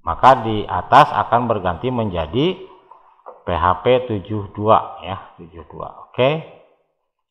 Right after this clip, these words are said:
Kemudian kita akan menuju file C B T-nya. Di sini saya contohkan menggunakan sandi C B T ya.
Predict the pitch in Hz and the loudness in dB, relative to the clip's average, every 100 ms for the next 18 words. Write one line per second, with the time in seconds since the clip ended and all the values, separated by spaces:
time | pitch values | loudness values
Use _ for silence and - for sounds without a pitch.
0 | _ _ - _ _ - 175 190 165 110 | _ _ -20 _ _ -4 -2 4 6 6
1 | 151 202 180 - - _ _ _ _ _ | 4 -2 -12 -18 -20 _ _ _ _ _
2 | _ _ _ _ _ _ _ _ - 127 | _ _ _ _ _ _ _ _ -6 -4
3 | 131 - 165 170 - 135 131 127 - 143 | 0 6 8 8 6 6 6 6 4 4
4 | 143 135 123 131 131 - 120 123 123 117 | 4 2 2 -2 2 4 4 4 2 -2
5 | 113 101 110 123 117 104 82 92 - 113 | -8 -6 -4 -4 0 0 0 -6 -6 -4
6 | 131 127 117 107 104 95 95 - 123 135 | -4 0 -2 0 -6 -4 -4 2 2 2
7 | 123 101 98 95 95 120 120 120 120 117 | -2 -4 -4 -4 -2 2 2 0 -8 -14
8 | - _ _ _ _ 107 107 107 - 98 | -20 _ _ _ _ 0 0 -2 -6 -6
9 | 107 - 120 85 | -6 -4 -4 -4